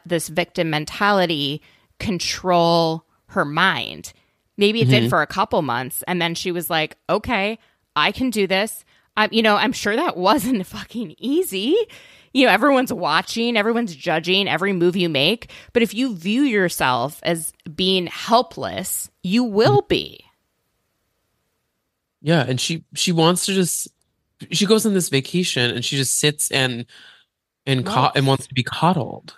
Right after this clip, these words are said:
Speaker 2: And it's
Speaker 1: Yeah.
Speaker 2: like, "Well, babe, like, unfortunately, like, everyone has a lot going on, and, like, you can't be everyone's little baby <laughs> every, everywhere you go." Like, we, we, we gotta take care of ourselves here, and, and you're being a little bit of a selfish dick.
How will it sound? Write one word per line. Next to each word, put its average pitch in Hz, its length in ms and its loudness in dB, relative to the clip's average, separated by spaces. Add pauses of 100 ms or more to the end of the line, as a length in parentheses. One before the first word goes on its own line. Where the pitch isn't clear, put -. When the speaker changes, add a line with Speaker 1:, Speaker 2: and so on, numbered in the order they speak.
Speaker 2:
And 156 120 2
it's 160 120 2
Speaker 1:
Yeah. 180 60 6
Speaker 2:
like, 165 160 0 (420)
"Well, 214 140 0
babe, 180 380 2
like, 151 180 2
unfortunately, 175 800 -2
like, 131 200 -2 (100)
everyone 185 380 0
has 180 140 0
a 170 40 -2
lot 160 200 0
going 127 220 -4
on, 113 540 -6
and, 147 220 2
like, 143 240 4
you 165 100 2
can't 160 420 2 (380)
be 143 280 0
everyone's 120 1040 -2 (960)
little 127 220 -2
baby 139 580 -2 (120)
<laughs> - 220 -4
every, 131 280 0
everywhere 127 420 2
you 113 160 2
go." 131 360 2
Like, 139 360 2 (300)
we, 185 180 4
we, 180 360 2 (100)
we 175 160 2
gotta 214 180 4
take 185 200 -2
care 185 160 0
of 160 60 -2
ourselves 156 460 -4
here, 107 320 -6
and, 139 240 2
and 139 200 2
you're 151 180 4
being 175 240 2
a 156 60 4
little 135 260 0
bit 135 160 0
of 120 120 -2
a 117 160 -4
selfish 127 420 0
dick. 107 420 -4